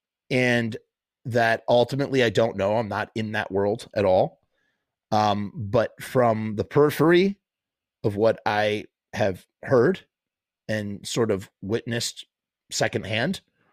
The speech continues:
from other people who've told me that that is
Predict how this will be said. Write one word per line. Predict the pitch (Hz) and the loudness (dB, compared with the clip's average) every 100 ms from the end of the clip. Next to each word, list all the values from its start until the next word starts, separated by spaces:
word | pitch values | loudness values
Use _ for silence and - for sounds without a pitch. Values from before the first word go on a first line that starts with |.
| _ | _
from | - 101 | -4 -4
other | 95 | -2
people | 131 135 190 | -2 2 4
who've | 196 107 | 2 -2
told | - 120 160 | 0 0 2
me | 226 247 _ _ _ _ - | 0 0 _ _ _ _ -6
that | 104 | -4
that | 113 113 110 | 2 0 2
is | 113 110 98 - | 2 2 0 -4